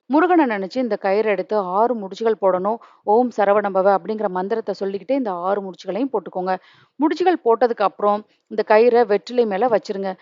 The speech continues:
வெற்றிலையோட சேர்த்து உங்க, உங்க உள்ளங்கையில எடுத்து வச்சுக்கிட்டு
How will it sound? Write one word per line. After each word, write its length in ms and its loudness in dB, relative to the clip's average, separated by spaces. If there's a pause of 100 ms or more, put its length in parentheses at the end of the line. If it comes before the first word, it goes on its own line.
(120)
வெற்றிலையோட 560 2
சேர்த்து 480 0
உங்க, 240 2 (400)
உங்க 180 0
உள்ளங்கையில 540 2
எடுத்து 300 0
வச்சுக்கிட்டு 420 0